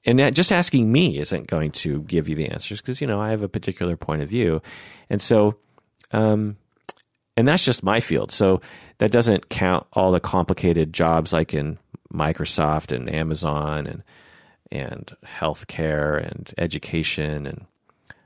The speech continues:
government and, um, service. And, you know, just,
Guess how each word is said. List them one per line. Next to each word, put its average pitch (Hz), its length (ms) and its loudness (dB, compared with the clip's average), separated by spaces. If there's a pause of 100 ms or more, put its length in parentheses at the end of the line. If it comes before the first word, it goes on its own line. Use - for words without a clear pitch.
(140)
government 80 800 0 (120)
and, 87 500 -10 (340)
um, 85 460 -14
service. 82 720 -2
And, - 400 -10
you - 140 -10
know, - 160 -10
just, - 240 -6